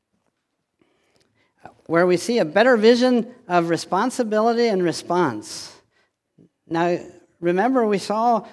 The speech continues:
Isaiah had that better vision of the glory of God, which led to his better vision of his own sinful self, which led in turn to a better vision of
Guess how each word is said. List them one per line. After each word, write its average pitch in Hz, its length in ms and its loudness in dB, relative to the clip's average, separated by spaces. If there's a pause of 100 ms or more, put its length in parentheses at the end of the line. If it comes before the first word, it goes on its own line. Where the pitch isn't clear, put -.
(680)
Isaiah 190 520 4
had 170 300 0
that 165 280 -4
better 233 240 4
vision 208 400 2
of 156 140 -2
the 151 80 -4
glory 208 340 0
of 160 160 0
God, 147 460 -4 (140)
which 170 260 -6
led 196 420 2 (220)
to 190 340 0 (120)
his 196 260 -2
better 196 320 2
vision 202 400 0
of 156 100 -2
his 165 220 -4
own 196 220 -2
sinful 214 420 -8
self, 220 480 -6 (260)
which 202 260 -4
led 208 360 2
in 185 320 0
turn 220 500 -2 (300)
to 185 360 0 (1160)
a 156 80 -4
better 196 360 0
vision 220 480 0
of 160 380 -4